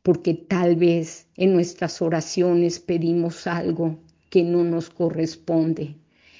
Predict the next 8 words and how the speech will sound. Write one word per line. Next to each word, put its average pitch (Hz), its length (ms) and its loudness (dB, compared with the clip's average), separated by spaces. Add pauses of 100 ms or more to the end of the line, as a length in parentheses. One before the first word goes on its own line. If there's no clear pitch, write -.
(140)
Y 208 120 0
tal 214 320 0
vez, 208 300 2
¿cómo 285 460 2
podríamos 208 920 2
tener 190 400 -2
el 208 180 -2
conocimiento 185 1400 0